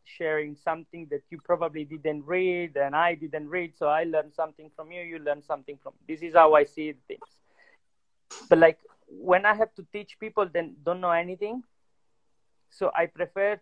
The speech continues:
to show them that, uh, you know, this job is very difficult,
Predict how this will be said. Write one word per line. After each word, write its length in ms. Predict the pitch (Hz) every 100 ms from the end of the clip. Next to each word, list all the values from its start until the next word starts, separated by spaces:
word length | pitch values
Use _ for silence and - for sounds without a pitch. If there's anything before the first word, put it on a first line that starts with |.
| -
to 500 | 180 165 156 151 135 _
show 400 | - - 196 196 196
them 440 | 185 180 170 - _ _ _ _ _ _
that, 260 | 147 160 156 _ 160
uh, 260 | 151 147 -
you 140 | 165
know, 160 | 156 143
this 300 | 143 180 180
job 300 | - 220 254
is 120 | 208
very 240 | 160 160 147
difficult, 540 | 139 147 180 196 262